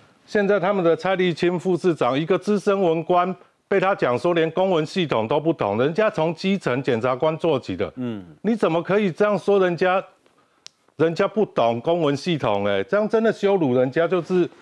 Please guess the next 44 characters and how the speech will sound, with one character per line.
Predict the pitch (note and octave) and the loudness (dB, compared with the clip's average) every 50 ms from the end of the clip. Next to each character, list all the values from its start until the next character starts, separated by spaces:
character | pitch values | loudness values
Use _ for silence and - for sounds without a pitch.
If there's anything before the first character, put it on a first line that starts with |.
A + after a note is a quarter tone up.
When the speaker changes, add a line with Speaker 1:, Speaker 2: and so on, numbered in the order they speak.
| - _ | -20 _
Speaker 1:
羞 | - - G3 G3+ | -4 0 0 2
辱 | G#3+ E3 C3 | 2 0 0
资 | - E3+ F3 | 0 -2 -2
深 | D3+ F#3+ F3+ E3+ | 0 0 0 2
文 | E3 C3+ C3 C3 | 2 0 0 0
官 | D#3+ D#3 D#3 D3+ | 0 0 0 2
嘛。 | D3+ C#3 A2 F#2+ | 0 0 0 -2
再 | - - G3 | -2 0 0
来， | F#3+ F3 | 0 0
你 | D3+ D3 C3+ | 0 0 -2
看 | G3+ F#3+ | -2 0
林 | E3+ F#3+ G3+ | 0 0 0
宗 | F3 A3+ A#3 | 0 0 0
明 | A3+ G3+ F#3 F3+ | 0 0 0 0
跟 | F3 G3 G#3 | 0 -2 -2
钱 | G3 F3+ D#3+ D#3 | 0 -2 -2 0
康 | D3 E3+ F3 | 0 -2 -2
明 | D#3+ C#3+ C#3+ C3+ | 0 -2 -2 0
都 | D#3+ D#3+ D3+ | -2 -2 -2
是， | - E3+ E3 D3 C#3 - - - - - - | -2 -2 -4 -4 -4 -8 -16 -20 -20 -14 -6
我 | - B2+ | -4 -4
是 | B2+ - G3+ | 0 0 -2
觉 | D#3 - D3 C#3 | 0 0 0 0
得 | C#3+ C3 | 0 0
很 | A2+ A2+ G#2+ | 0 -2 -2
像 | G2+ - E3+ D3+ C3+ A2 | -2 -2 0 0 0 0
啊， | F#2 F2 | -2 -2
就 | - - F3+ | -2 -2 -4
是 | E3+ - F#3 D#3 | -2 -2 -4 -4
移 | - C3 D3 E3+ D3+ | -2 -2 -2 -2 -2
除 | - B2+ C3 | -4 -6 -4
障 | - - D3 C#3 C3+ | -2 -2 -2 0 0
碍 | C3+ B2+ | 0 0
物。 | B2 C3 B2 A2 G2 - _ _ _ _ - | 0 -2 -2 -2 -4 -8 _ _ _ _ -10
Speaker 2:
就 | - D#3 C3+ | -8 -8 -4
是 | D3+ D#3 | -4 -6
挡 | D3 - D3 B2 A#2 | -4 -2 -4 -4 -4
人 | A2 A2+ A#2+ | -4 -6 -6
财 | B2 C3+ A#2 A2 | -6 -6 -6 -4
路 | B2+ C3+ | -4 -4
的 | B2+ A2+ G2+ | -6 -6 -6
意 | G#2+ G#2 F#2 | -6 -8 -10
思 | F#2+ F#2 | -12 -12
吗？ | E2+ F2 - | -14 -14 -16